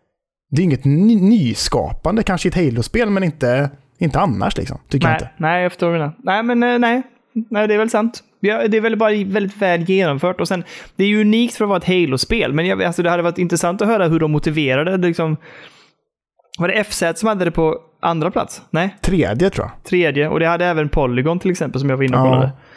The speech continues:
Speaker 1: Och det fa-, jag
Speaker 2: Eh.
Speaker 1: fattar, jag fattar inte det riktigt.
Speaker 2: Nej, du och jag kunde ju ganska snabbt, liksom, dra fram tre spel som vi tycker bättre om det här året.
Speaker 1: Ja, ja, ja. Utan tvekan.
Speaker 2: Men, eh, det är ju vi, så, så här, man har ju olika åsikter, liksom. Men, eh, ja, men, eh, jag, alltså,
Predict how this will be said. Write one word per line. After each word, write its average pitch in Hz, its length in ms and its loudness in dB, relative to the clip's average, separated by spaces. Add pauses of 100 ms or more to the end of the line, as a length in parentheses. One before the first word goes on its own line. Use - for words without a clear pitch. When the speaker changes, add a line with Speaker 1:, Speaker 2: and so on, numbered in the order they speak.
(240)
Speaker 1:
Och 151 80 0
det 170 120 4
fa-, 127 120 2
jag 127 100 4
Speaker 2:
Eh. 127 60 2
Speaker 1:
fattar, - 400 0
jag 185 240 4
fattar - 340 -2
inte 214 200 -2
det 110 140 0
riktigt. - 340 -6 (760)
Speaker 2:
Nej, 196 460 2
du 175 240 2
och 233 80 2
jag 226 140 0
kunde 170 180 2
ju 170 60 2
ganska 165 240 -2
snabbt, - 500 -4 (220)
liksom, 160 240 -4
dra 156 140 0
fram 143 260 -2
tre 143 180 0
spel 135 200 -2
som 143 120 -2
vi 135 80 0
tycker 135 160 0
bättre 143 340 -2
om 165 80 0
det 143 60 0
här 127 140 0
året. 107 200 -6 (300)
Speaker 1:
Ja, 180 280 2
ja, 120 80 -2
ja. - 140 -10 (360)
Utan 135 280 0
tvekan. 135 460 -2
Speaker 2:
Men, 156 240 -2
eh, 156 140 2
det 165 80 0
är - 20 4
ju 165 100 2
vi, 147 300 -2
så, 135 180 -2
så 131 60 0
här, 131 100 2
man 139 140 0
har 147 80 2
ju 147 80 4
olika 139 220 0
åsikter, 135 360 -4
liksom. 143 260 -4
Men, 160 180 0
eh, 170 60 2
ja, 170 320 2
men, 254 140 0
eh, 262 80 2
jag, 254 120 2 (120)
alltså, 233 100 4